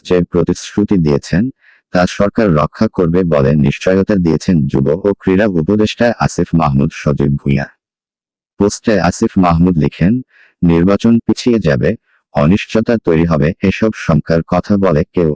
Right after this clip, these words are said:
আওয়ামী লীগ নিষিদ্ধের প্রশ্নে জনতার ঐক্যে ফাটল ধরাতে আসবেন না।" তিনি লিখেন, "মাননীয় প্রধান উপদেষ্টা ড.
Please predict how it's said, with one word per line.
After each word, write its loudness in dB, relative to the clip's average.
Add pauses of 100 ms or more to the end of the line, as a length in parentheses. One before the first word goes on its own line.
আওয়ামী 2
লীগ 2
নিষিদ্ধের 0
প্রশ্নে -2
জনতার 0
ঐক্যে 0
ফাটল -2
ধরাতে -2
আসবেন -4
না।" -2 (1040)
তিনি 4
লিখেন, 2 (420)
"মাননীয় 2
প্রধান 0
উপদেষ্টা -2
ড. -8